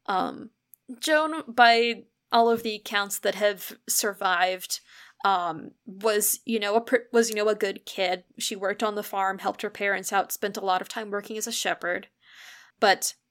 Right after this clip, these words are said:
of course, because, you know, she is a saint, <laughs> um, she began having visions. Uh, they started in fourteen twenty-five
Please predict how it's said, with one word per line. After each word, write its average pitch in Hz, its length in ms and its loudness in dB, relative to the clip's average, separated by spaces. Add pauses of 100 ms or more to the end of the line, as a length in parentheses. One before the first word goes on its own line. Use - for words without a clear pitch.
(140)
of 226 100 0
course, 233 300 2
because, 226 280 -4
you 208 80 -6
know, 202 240 -4
she 196 280 -6
is 185 180 -6
a 185 140 -4
saint, 208 480 2 (220)
<laughs> - 260 -10
um, 190 440 -2 (160)
she 262 460 -4
began 214 460 0
having 214 440 -2
visions. 277 640 -2 (800)
Uh, 196 160 2
they 196 100 0
started 269 440 2 (100)
in 214 320 -2
fourteen 233 400 -2
twenty-five 220 760 -2